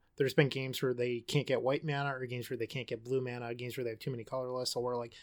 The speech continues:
they don't open an Ancient Tomb, instead they have their white land to start. So it's been a little bit weird.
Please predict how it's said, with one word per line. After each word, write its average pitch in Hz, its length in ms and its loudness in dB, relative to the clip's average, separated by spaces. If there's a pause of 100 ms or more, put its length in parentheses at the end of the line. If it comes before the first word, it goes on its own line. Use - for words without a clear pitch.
(120)
they 147 80 8
don't 127 220 4
open 135 220 -2
an 123 200 -4
Ancient 123 320 -4
Tomb, 131 220 -2
instead 120 240 -4
they 117 80 0
have 117 100 -4
their 117 160 -4
white 123 300 -4
land 127 220 -8
to 127 60 -2
start. 123 420 -8 (440)
So - 420 4
it's 156 220 -6
been 175 220 8
a 165 80 6
little 139 280 6
bit 123 220 4
weird. 127 400 0